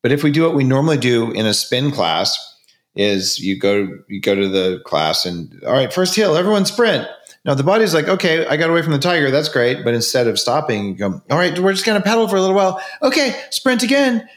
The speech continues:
Now the body's like, "What the hell? I'm getting hunted by a tiger and I'm not getting away," right? So you do all of this.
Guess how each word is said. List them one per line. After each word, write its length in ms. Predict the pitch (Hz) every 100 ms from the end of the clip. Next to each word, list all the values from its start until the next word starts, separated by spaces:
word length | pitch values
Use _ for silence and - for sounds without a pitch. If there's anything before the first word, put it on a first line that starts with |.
| _
Now 160 | 196 254
the 100 | 294
body's 340 | 180 170 165 165
like, 140 | 151
"What 180 | - 220
the 100 | 269
hell? 500 | 247 269 285 - - _ _ _ -
I'm 160 | 190
getting 220 | 202 214
hunted 400 | 180 196 226 226
by 100 | 180
a 80 | 160
tiger 360 | 151 208 220 180
and 120 | 147
I'm 100 | 151
not 180 | 160 185
getting 200 | 175 156
away," 500 | 139 196 220 123 - _ _ _ _ _ _
right? 360 | 139 160 175 - - -
So 120 | -
you 120 | 170 160
do 200 | 180 -
all 300 | 156 220 240
of 120 | 160
this. 560 | 135 110 - - -